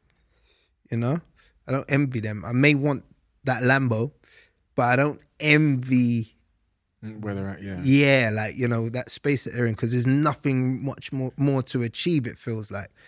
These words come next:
Speaker 1: And I'm always like, I have to have a fix. Like, I have to, there has to be something else.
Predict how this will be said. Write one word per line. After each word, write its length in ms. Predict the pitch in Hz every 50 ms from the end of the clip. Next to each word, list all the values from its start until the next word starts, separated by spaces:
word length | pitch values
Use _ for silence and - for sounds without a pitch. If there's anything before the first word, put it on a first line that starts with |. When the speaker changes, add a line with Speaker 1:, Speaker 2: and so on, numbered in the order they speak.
| - - - - _ -
Speaker 1:
And 140 | - 120 123
I'm 180 | 135 143 147 143
always 420 | 143 139 135 131 127 127 120 -
like, 240 | 123 117 113 - - -
I 120 | - 127 120
have 380 | - - - 151 131 - - -
to 100 | 131 117
have 180 | 113 131 127
a 60 | 120
fix. 680 | 104 - - - 123 - _ - - - - - - _ _ _ _ _ _ _ _ _ _ _ _ _
Like, 180 | - 104 101 -
I 80 | 110 113
have 320 | 107 101 135 139 - - -
to, 320 | - 127 120 120 113 110 - _ _ _ _ _ -
there 100 | 123 123
has 220 | 123 147 - -
to 100 | - -
be 160 | 131 127 123
something 480 | - - - 120 120 107 - 120 117 120
else. 420 | 120 110 71 - - - - -